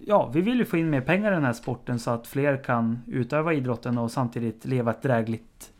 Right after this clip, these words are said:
liv, liksom. Eh, inte för att någon kanske går, det går illa för nu, men det,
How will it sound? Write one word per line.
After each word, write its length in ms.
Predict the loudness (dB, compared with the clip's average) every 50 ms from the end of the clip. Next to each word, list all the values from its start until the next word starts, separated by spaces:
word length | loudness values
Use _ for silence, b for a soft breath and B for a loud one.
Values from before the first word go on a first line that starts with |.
| -20 -20 _ -18 -4
liv, 300 | 2 4 4 4 2 0 -8
liksom. 320 | -12 -14 -12 -10 -12 -12 -12 -14 b b b b b b b b b b b -10
Eh, 260 | -8 -8 -6 -4 -2
inte 160 | -2 -2 -2
för 80 | -2 -2
att 100 | -2 0
någon 240 | 0 0 0 -2 -2
kanske 380 | -4 -4 -6 -4 -4 -4 -6
går, 300 | -4 -4 -6 -6 -6 -8 -10 -12 -16 -20 -20 -20 _ -20 -20 -20 -20 -20 -20 -18 -14 -14 -14 -14 -16 -16 -12
det 80 | -6 0
går 180 | 2 2 4 4
illa 260 | 2 2 2 2 2
för 180 | 2 2 2
nu, 220 | 2 2 2 2 2
men 260 | 0 0 -2 -4 -6 -10 b b b b b b b b b b b b b b b b _
det, 380 | -4 0 2 2 2 2 0 -4